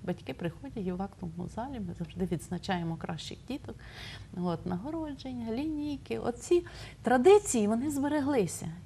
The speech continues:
І лінійка. І навіть дітки, коли виши-, е, шикуються, вони, м, звітують про готовність до початку цієї лінійки. Вони мають свою форму,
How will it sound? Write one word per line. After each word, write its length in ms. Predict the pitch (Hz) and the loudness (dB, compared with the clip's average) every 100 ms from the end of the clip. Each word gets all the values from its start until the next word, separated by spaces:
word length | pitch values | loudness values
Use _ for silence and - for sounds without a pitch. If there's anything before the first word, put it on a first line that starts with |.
| - | 2
І 140 | 277 | 6
лінійка. 800 | 302 269 208 208 240 214 - 180 - - - - | 8 8 6 4 4 2 -4 -8 -10 -18 -16 2
І 80 | 196 | 6
навіть 520 | 240 302 311 - - 208 | 8 8 6 2 0 2
дітки, 340 | 202 285 277 | 4 2 -2
коли 240 | - 247 | 2 4
виши-, 400 | 240 247 - 240 - | 6 2 4 4 6
е, 320 | 185 190 202 | 6 6 4
шикуються, 640 | - 208 294 294 277 - | 2 0 2 0 0 0
вони, 420 | 190 196 214 233 226 - - - | 2 4 4 2 -2 -6 -14 -4
м, 760 | 185 180 170 170 165 165 160 165 | 4 6 6 6 6 4 4 4
звітують 600 | 160 156 185 185 311 339 - | 4 8 8 10 10 10 8
про 140 | 233 | 8
готовність 1040 | 208 214 175 233 254 254 233 240 226 - | 8 6 10 12 12 6 0 0 0 -2
до 540 | - 214 214 220 220 214 | 2 4 6 6 2 4
початку 640 | 214 - 180 208 - 214 | 4 8 6 6 2 0
цієї 500 | 208 208 196 196 196 | 0 0 0 2 2
лінійки. 540 | 202 196 190 190 - 190 - - - | 0 0 0 -2 -4 -8 -10 -12 0
Вони 120 | 240 | 4
мають 300 | 330 330 - | 6 6 2
свою 300 | 220 240 277 | -2 0 0
форму, 600 | - - 214 233 240 226 | -4 4 8 8 6 -2